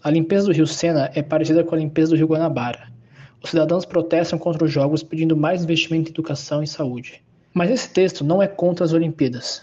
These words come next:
Pelo contrário, como dito acima, é a chance de atletas em esportes não muito populares ganharem visibilidade, mostrando seus esforços para ganhar uma medalha.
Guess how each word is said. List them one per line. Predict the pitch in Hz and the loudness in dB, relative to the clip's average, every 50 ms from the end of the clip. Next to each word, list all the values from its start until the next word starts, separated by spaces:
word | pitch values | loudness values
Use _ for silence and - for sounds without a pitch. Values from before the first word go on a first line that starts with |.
| _ _ | _ _
Pelo | - 156 160 165 | 0 0 0 2
contrário, | 165 190 175 - 156 143 127 120 123 - - _ _ - - - _ _ _ | 0 -2 -2 0 0 -2 -2 -2 -6 -10 -14 _ _ -20 -20 -20 _ _ _
como | - 214 202 | -2 0 2
dito | 180 185 175 175 156 | 2 2 2 0 -2
acima, | 131 - - 190 175 151 143 - | -2 -2 0 0 0 0 0 0
é | 170 170 175 | 0 2 2
a | 170 | 2
chance | 143 - - 185 190 185 156 | 0 0 0 0 0 0 0
de | 147 165 | 0 -2
atletas | 156 156 - - 170 175 170 175 165 160 | -2 -2 -2 0 0 2 2 0 -2 -2
em | 160 151 | -2 -2
esportes | 151 151 - - 156 151 160 320 - 165 | -4 -6 -4 -2 0 0 0 0 0 0
não | 170 196 196 | 0 0 2
muito | 180 180 185 - | 0 0 -2 -4
populares | - - 160 160 - 139 131 139 147 151 143 - | -4 -6 -4 -2 -2 0 0 0 0 -2 -2 -2
ganharem | 147 165 160 156 156 160 160 160 156 | 0 0 0 2 0 0 0 0 0
visibilidade, | 151 165 160 165 160 160 160 160 151 143 131 127 123 - - - _ _ _ - - - - - _ | 0 2 2 2 2 2 2 2 2 0 -2 -2 -6 -10 -16 -20 _ _ _ -20 -20 -20 -20 -12 _
mostrando | - 165 160 160 - 160 156 156 | -2 -2 -2 0 -2 -2 -2 -2
seus | 156 - 135 | -4 -4 -6
esforços | 131 127 - - - 123 120 127 147 - - - - - - - _ - - _ _ - | -8 -8 -10 -6 -2 0 0 0 0 -4 -6 -12 -14 -16 -18 -20 _ -20 -20 _ _ -4
para | 147 147 151 | -2 0 2
ganhar | 147 147 147 147 | 2 2 2 2
uma | 151 151 | 2 0
medalha. | 160 170 156 139 123 113 110 123 135 | 0 -2 -2 -2 -6 -8 -10 -12 -16